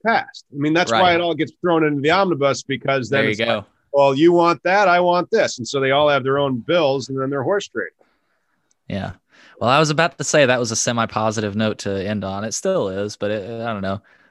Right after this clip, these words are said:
Speaker 2: That kinda, <laughs> I
Speaker 1: Well,
Speaker 2: just
Speaker 1: it's,
Speaker 2: hate
Speaker 1: it's the cannabis industry. I mean, uh, we're
Speaker 2: Yep.
Speaker 1: very optimistic, but if we're realistic with how the laws are, they kinda suck.
Speaker 2: Yep. Yep. So, Tom, remind us, uh, where we can find,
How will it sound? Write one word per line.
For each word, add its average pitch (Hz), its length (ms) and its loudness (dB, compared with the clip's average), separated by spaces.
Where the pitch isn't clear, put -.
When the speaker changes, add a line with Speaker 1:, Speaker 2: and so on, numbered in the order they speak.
Speaker 2:
That 107 120 -4
kinda, 98 340 -2
<laughs> 160 1080 -8
I - 80 -2
Speaker 1:
Well, 185 120 4
Speaker 2:
just 220 120 4
Speaker 1:
it's, 214 100 -4
Speaker 2:
hate 208 60 4
Speaker 1:
it's 202 100 -4
the 202 80 0
cannabis 190 440 2
industry. 131 600 -2
I 123 100 -2
mean, 123 280 -4
uh, 110 260 0
we're 139 140 -2
Speaker 2:
Yep. 175 80 0
Speaker 1:
very 196 160 2
optimistic, 175 760 -2
but 147 260 -2
if 143 120 -14
we're 190 100 -6
realistic 175 540 -2
with 123 100 -10
how 131 120 -2
the 120 60 -6
laws 120 360 -4
are, 90 180 -8
they 202 60 -16
kinda 233 220 -12
suck. - 320 -10
Speaker 2:
Yep. 110 280 -2
Yep. 107 300 -2
So, 101 420 -4
Tom, 127 400 0
remind 135 340 0
us, - 400 -2
uh, 107 260 2
where 110 200 0
we 110 100 2
can 104 160 -2
find, 98 640 -4